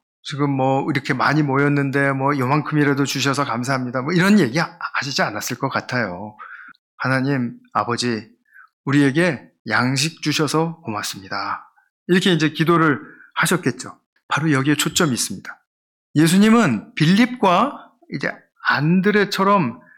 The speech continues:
사람 수를 세고 뭐 이백 데나리온이 필요하니 뭐 우리 빵 다섯 개, 물고기 두 마리가 부족하니 뭐 이런 계산 안 하신 것 같아요. 그리고 그렇다고 해서 이제 빌립과 안드레가 잘못했다 이런 뜻은 아닙니다.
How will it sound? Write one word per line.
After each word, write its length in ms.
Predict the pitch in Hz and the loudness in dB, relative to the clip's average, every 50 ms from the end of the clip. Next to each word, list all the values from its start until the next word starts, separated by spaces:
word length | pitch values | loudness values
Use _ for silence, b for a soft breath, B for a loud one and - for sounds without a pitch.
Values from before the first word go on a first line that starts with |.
| b b | b b
사람 460 | - - - 139 147 165 175 180 170 | -4 -2 -2 0 2 2 2 0 -2
수를 320 | - 185 175 175 175 170 | -2 -4 -2 0 0 -2
세고 640 | 165 - - 165 170 170 165 170 170 170 170 170 165 | -2 -2 0 0 0 2 2 2 2 2 2 2 0
뭐 120 | 156 147 147 | -2 -4 -4
이백 380 | 139 131 131 135 170 170 170 - | -4 -4 -2 0 -2 -2 -2 -2
데나리온이 760 | 170 165 160 160 165 165 165 160 165 160 160 160 160 156 156 | 0 0 2 2 2 2 2 2 2 2 2 2 0 0 -2
필요하니 720 | - - 170 170 165 160 160 156 160 160 160 160 160 160 156 | -4 -4 -2 0 0 0 0 0 0 -2 -2 -2 -2 -2 -4
뭐 220 | 147 147 151 147 | -2 -2 -2 -2
우리 140 | 147 151 151 - | -4 -4 -2 0
빵 200 | 170 160 160 160 | 0 0 2 0
다섯 280 | 160 147 156 160 147 | -2 -2 -2 -4 -4
개, 120 | - 165 160 | -2 -2 -2
물고기 400 | 156 147 147 147 160 160 165 147 | 0 -2 -4 -4 -4 -4 -4 -2
두 100 | - 151 | -2 0
마리가 340 | 156 156 151 151 160 156 | 0 0 0 0 0 -2
부족하니 640 | - - 127 135 147 147 147 - 165 160 160 160 151 156 B B B B B B | -2 -4 -4 -2 -2 -2 -2 -2 0 0 0 -2 -2 -4 B B B B B B
뭐 140 | 160 185 220 | 2 2 4
이런 380 | 214 170 160 190 214 226 196 | 4 4 4 4 4 4 4
계산 320 | - 151 143 143 170 175 170 | 4 2 2 2 2 2 2
안 200 | - 107 120 135 | 0 0 0 0
하신 240 | 143 139 - 151 135 | 0 0 -2 -4 -4
것 140 | 139 131 | -4 -4
같아요. 640 | - - - - - 127 120 110 104 104 104 107 - _ _ _ _ _ _ | -4 -6 -8 -4 -2 -2 -2 -2 -2 -4 -8 -12 -16 _ _ _ _ _ _
그리고 680 | - 143 143 139 147 180 165 131 104 - - - _ _ _ _ _ _ _ _ - | 0 2 2 4 4 4 2 2 0 -4 -10 -20 _ _ _ _ _ _ _ _ -2
그렇다고 320 | 165 175 170 220 208 190 | 0 0 2 4 4 4
해서 120 | 165 170 | 4 4
이제 160 | 165 151 147 139 | 4 2 0 0
빌립과 680 | - 160 170 185 180 180 - - 127 120 143 175 - B B B B B | 2 2 4 4 2 0 0 0 0 0 0 -2 -6 B B B B B
안드레가 480 | - 123 135 135 160 156 151 147 151 143 | -2 -2 0 2 2 2 2 0 0 0
잘못했다 680 | - - 135 151 170 180 - 165 151 - - 143 - - | 0 2 4 4 4 4 4 2 0 0 0 -2 0 2
이런 260 | 165 156 180 185 175 | 2 4 4 4 4
뜻은 260 | 208 165 170 185 185 | 2 2 2 4 4
아닙니다. 640 | 127 113 131 147 156 151 135 120 117 127 156 196 - | 4 4 4 4 4 4 2 2 2 0 0 -2 -4